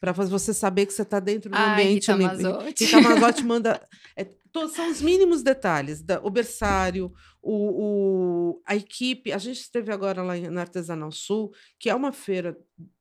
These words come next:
Speaker 1: pequena, né? Se a gente for pensar comparado à, à, à Mega Artesanal, eram onze bombeiros, era isso o número?
Speaker 2: Era,
Speaker 1: Era um número,
Speaker 2: treze,
Speaker 1: eu,
Speaker 2: eu
Speaker 1: eu sei
Speaker 2: acho.
Speaker 1: que quando eu olhei, assim, era, era um pelotão de bombeiro andando pela feira, eu falei, "Nossa, pra",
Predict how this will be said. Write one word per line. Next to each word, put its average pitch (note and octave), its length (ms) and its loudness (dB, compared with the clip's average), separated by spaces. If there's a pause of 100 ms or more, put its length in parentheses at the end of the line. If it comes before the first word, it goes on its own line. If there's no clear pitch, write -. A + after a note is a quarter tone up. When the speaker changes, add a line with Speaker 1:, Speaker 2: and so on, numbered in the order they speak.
(440)
Speaker 1:
pequena, G3+ 580 0
né? F#3 200 0
Se - 120 -12
a E3 40 -10
gente E3 180 -14
for E3+ 120 -12
pensar E3 580 -10 (180)
comparado D#3+ 640 -4
à, D#3 580 -8 (120)
à, D#3 220 -8
à D3+ 40 -10
Mega D#3 220 -8
Artesanal, D#3+ 420 -8 (220)
eram A3 200 2
onze A3 280 2
bombeiros, F3 540 -2
era E3 140 -4
isso G3+ 360 -8
o D#3+ 40 -8
número? E3+ 460 -4 (840)
Speaker 2:
Era, F#3 560 -14
Speaker 1:
Era G#3+ 140 0
um B3+ 60 6
número, C4 220 4
Speaker 2:
treze, A#3+ 140 -2
Speaker 1:
eu, - 60 -8
Speaker 2:
eu C4+ 60 2
Speaker 1:
eu C4+ 40 -2
sei D4+ 160 -4
Speaker 2:
acho. D4+ 100 -14
Speaker 1:
que - 100 -20
quando D4+ 180 -4
eu D4 60 0
olhei, A#3 280 0
assim, A#3+ 240 -6
era, A#3 300 -6
era A#3+ 120 -8
um C4 80 -4
pelotão C#4 600 -2
de F#3 80 -10
bombeiro F3 420 -2
andando F#3 440 4
pela F#3 180 -2
feira, G3+ 300 -2
eu A#3+ 40 -8
falei, A#3+ 220 -10
"Nossa, A3 400 -12
pra", G3 140 -12